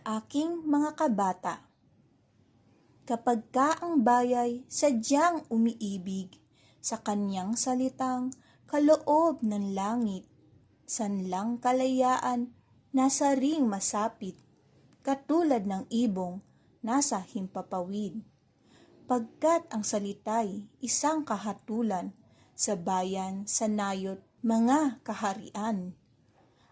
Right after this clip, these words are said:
At ang isang tao'y katulad kabagay ng alinmang likha noong kalayaan. Ang hindi magmahal sa kanyang salita, mahigit sa hayop at malansang isda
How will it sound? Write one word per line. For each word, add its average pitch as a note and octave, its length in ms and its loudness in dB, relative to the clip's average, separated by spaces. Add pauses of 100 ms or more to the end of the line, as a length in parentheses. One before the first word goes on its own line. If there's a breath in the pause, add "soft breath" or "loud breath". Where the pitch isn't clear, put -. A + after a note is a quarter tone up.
(100)
At A#3+ 160 -8 (160)
ang E4+ 240 -2
isang G#3 480 2
tao'y G#3 480 -4 (240)
katulad C4+ 640 2 (240)
kabagay F#3+ 720 -2 (480 soft breath)
ng G#3+ 160 -10
alinmang G3 640 -2
likha B3+ 480 -2 (320 soft breath)
noong C#4 560 4
kalayaan. F#3 880 -4 (1200)
Ang D4 240 2
hindi D#4 480 2
magmahal G#3 800 0 (240 soft breath)
sa - 160 -4
kanyang D4+ 560 0
salita, F#3+ 720 -4 (400 soft breath)
mahigit G3 480 -6
sa C4 240 -2
hayop B3 560 0 (320 soft breath)
at D#4+ 240 0
malansang G#3+ 640 -2
isda F#3 560 -2